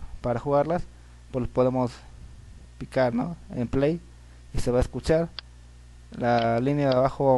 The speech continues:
marca el volumen algo bueno de las, del volumen es de que lo pueden ir cambiando los diferentes jugadores en la última opción de My Settings, donde está la tuerca, que es la que permite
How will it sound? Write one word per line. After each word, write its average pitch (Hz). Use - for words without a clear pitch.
marca 127
el 131
volumen 175
algo 139
bueno 151
de 131
las, 110
del 123
volumen 151
es 139
de 131
que 113
lo 113
pueden 131
ir 131
cambiando 127
los 117
diferentes 113
jugadores 135
en 120
la 127
última 127
opción 139
de 143
My 131
Settings, 165
donde 127
está -
la 139
tuerca, 165
que 131
es 131
la 131
que 135
permite 127